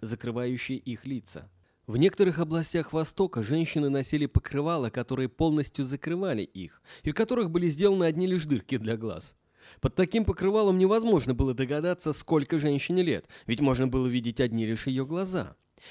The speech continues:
Это покрывало было своего рода защитой для женщины. Оно несло защитную функцию. Ни один мужчина не приближался, не приставал и не пытался как-то заигрывать с женщиной,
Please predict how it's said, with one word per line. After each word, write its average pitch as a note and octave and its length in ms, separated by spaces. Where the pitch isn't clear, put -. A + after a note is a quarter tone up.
Это F#3+ 220
покрывало G#3 580
было G3+ 240
своего F3 380
рода G3 240
защитой F#3 680
для C3 200
женщины. G#2 560
Оно D#3+ 180
несло F3 400
защитную C3 800
функцию. F#2+ 640
Ни D#3 160
один A3+ 280
мужчина G#3+ 460
не E3 140
приближался, D3 720
не C3 100
приставал D3 560
и C3 40
не C3 120
пытался D3 360
как-то D3 280
заигрывать C#3 640
с A#2+ 40
женщиной, C3+ 600